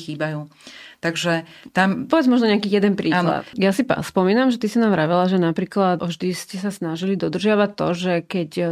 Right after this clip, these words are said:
Speaker 2: ste prišli, že keď napríklad ste prišli za ním, že najprv ste ho pohladili a potom ste sa mu prihovorili.
Speaker 1: Áno. To sú
Speaker 2: Že, že tým, že vlastne ten pacient nevie o tom, že vy tam ste,
Speaker 1: Áno.
Speaker 2: ale vy k nemu pristupujete,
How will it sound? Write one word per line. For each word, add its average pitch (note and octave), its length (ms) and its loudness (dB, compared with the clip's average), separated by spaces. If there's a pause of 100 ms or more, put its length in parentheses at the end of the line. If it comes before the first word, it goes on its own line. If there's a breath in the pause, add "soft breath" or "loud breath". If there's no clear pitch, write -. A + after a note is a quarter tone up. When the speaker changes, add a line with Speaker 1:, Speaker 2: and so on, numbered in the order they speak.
Speaker 2:
ste - 200 -12
prišli, F3 400 -6
že F#3 160 -6
keď G3 160 -2
napríklad F#3 460 -2
ste - 100 -4
prišli G3 400 -6
za D#3 160 -4
ním, C4+ 440 0 (120)
že F#3+ 300 0
najprv F3+ 320 2
ste - 240 -8
ho F#3 60 -2 (100)
pohladili G3+ 840 0 (380)
a G3+ 80 -8
potom F#3 260 -2
ste F3+ 140 -4
sa F#3+ 160 -2
mu F#3 100 0
prihovorili. F#3 960 0
Speaker 1:
Áno. D#3 220 -6 (400 loud breath)
To A#3 80 -2
sú G3+ 160 2
Speaker 2:
Že, - 40 2 (120)
že G3 160 0
tým, C4 240 4
že D#4+ 100 2
vlastne C4 380 4
ten B3+ 400 0 (160)
pacient A#3 800 2
nevie G#3+ 500 2
o F3+ 140 2
tom, F#3 160 0
že F#3 160 0
vy D#3+ 160 0
tam F#3 160 0
ste, F3+ 320 -2
Speaker 1:
Áno. G3+ 160 4
Speaker 2:
ale - 80 4
vy G3+ 160 0
k C#4 160 2
nemu A3+ 160 2
pristupujete, G3+ 960 0